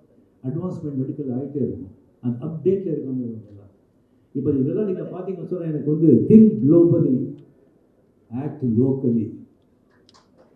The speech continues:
அப்படிங்கிறது எனக்கு ஞாபகம் வரும். கம்ப்ளீட்லி எல்லாமே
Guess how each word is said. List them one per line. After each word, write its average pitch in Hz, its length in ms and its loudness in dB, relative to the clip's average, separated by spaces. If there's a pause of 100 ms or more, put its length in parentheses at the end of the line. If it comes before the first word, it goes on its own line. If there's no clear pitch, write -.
(380)
அப்படிங்கிறது 151 520 -2
எனக்கு 131 240 -4
ஞாபகம் 120 320 -6
வரும். 110 220 -12 (1080)
கம்ப்ளீட்லி 180 500 -2 (120)
எல்லாமே 151 280 -6